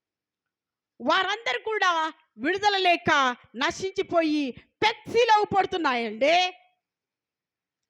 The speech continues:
ఎందుకు? ఎక్కడ సత్యము దొరకక, ఎక్కడ నిలబడ్డా అసత్యము ఉన్నది. అక్కడ సత్యం అనేది బైబిల్లో, సత్యం అనేది మందిరంలో, సత్యం అనేది నజరుడైన యేసు కాడ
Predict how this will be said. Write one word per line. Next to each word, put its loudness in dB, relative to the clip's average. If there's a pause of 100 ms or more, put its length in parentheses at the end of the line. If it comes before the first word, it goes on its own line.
(680)
ఎందుకు? 4 (120)
ఎక్కడ -6
సత్యము 0
దొరకక, 0 (680)
ఎక్కడ -4
నిలబడ్డా 0 (640)
అసత్యము -2
ఉన్నది. -4
అక్కడ 0 (1300)
సత్యం 0
అనేది 0
బైబిల్లో, 2
సత్యం -6
అనేది 0
మందిరంలో, 2
సత్యం -4
అనేది -2
నజరుడైన -2
యేసు 0
కాడ 0